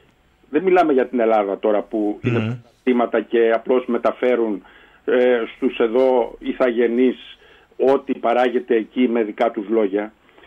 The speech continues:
Speaker 1: Ε, αναφέρομαι τώρα στο διεθνές στερέωμα. Λοιπόν, εάν αναζητήσετε μια καινούρια ιδέα,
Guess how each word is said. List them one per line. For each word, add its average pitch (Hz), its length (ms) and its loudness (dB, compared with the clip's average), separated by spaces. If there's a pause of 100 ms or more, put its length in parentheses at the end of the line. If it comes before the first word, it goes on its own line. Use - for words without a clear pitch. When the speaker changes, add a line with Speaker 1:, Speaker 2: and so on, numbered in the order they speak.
(220)
Speaker 1:
Ε, 117 300 2 (340)
αναφέρομαι 143 540 2
τώρα 175 300 0 (420)
στο 156 160 2
διεθνές 147 520 0
στερέωμα. 95 580 -6 (540)
Λοιπόν, 127 520 0 (600)
εάν 160 560 2
αναζητήσετε 135 1300 2 (240)
μια 135 300 2
καινούρια 151 720 2
ιδέα, 131 800 0